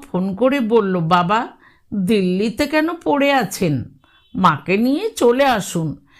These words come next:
এখানে পাকাপাকি থাকুন আমাদের সঙ্গে।"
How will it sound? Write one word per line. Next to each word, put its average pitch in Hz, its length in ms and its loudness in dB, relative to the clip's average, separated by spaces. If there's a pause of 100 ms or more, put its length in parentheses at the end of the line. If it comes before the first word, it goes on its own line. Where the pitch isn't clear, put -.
(200)
এখানে 190 600 -4 (280)
পাকাপাকি 196 680 0
থাকুন 262 540 -2 (180)
আমাদের 214 460 2
সঙ্গে।" 156 720 -4